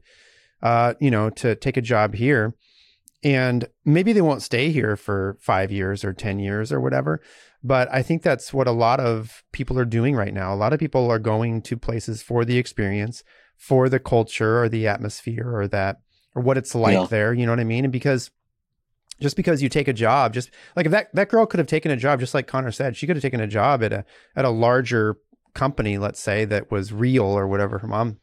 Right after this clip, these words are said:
Speaker 1: you know, said. And,
Speaker 2: Yeah,
Speaker 1: um,
Speaker 2: fucking real.
Speaker 1: but it could have
Speaker 2: That's
Speaker 1: been
Speaker 2: so, so fucking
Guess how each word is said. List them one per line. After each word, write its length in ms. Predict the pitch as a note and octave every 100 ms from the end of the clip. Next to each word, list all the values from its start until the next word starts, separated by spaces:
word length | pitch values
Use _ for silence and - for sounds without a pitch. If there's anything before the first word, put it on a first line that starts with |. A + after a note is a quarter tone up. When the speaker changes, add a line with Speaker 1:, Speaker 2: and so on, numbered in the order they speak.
| _
Speaker 1:
you 100 | C3
know, 120 | G#2
said. 340 | G2 G2+ F#2+ G#2 - - - - -
And, 380 | E3+ D3 C#3+ B2+ -
Speaker 2:
Yeah, 120 | D3+
Speaker 1:
um, 40 | C#3+
Speaker 2:
fucking 280 | B2+ G2
real. 240 | F2+ F#2 F2+
Speaker 1:
but 100 | E3+
it 80 | E3+
could 140 | G#3
have 140 | A3 F#3
Speaker 2:
That's 200 | E3+ D#3
Speaker 1:
been 100 | C#3
Speaker 2:
so, 160 | -
so 420 | - - - - -
fucking 520 | - - C#3 E3+